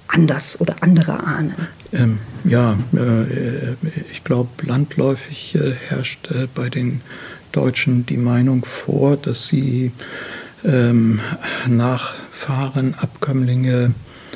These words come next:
Speaker 2: ähm, äh, germanischer Stämme sind, also Sachsen, ähm, Franken, Alemannen, Bayern und so weiter. Äh, und das, ähm,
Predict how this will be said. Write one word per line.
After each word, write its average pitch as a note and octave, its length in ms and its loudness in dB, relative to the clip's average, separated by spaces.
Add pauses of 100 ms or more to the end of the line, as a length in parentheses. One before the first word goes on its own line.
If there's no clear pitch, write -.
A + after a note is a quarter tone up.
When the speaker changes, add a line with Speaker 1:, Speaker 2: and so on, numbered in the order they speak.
(300)
Speaker 2:
ähm, A2+ 400 4
äh, G2 340 2
germanischer G2+ 800 0 (160)
Stämme B2+ 380 0
sind, C#3+ 380 0
also G#2+ 320 0 (1700)
Sachsen, - 580 0 (920)
ähm, G2+ 400 2 (140)
Franken, A#2+ 720 2
Alemannen, A#2+ 760 2
Bayern B2 480 2
und A#2 160 -2
so - 160 -4
weiter. B2 420 2 (800)
Äh, A#2+ 260 4
und A#2+ 320 4
das, - 380 4
ähm, A#2 400 4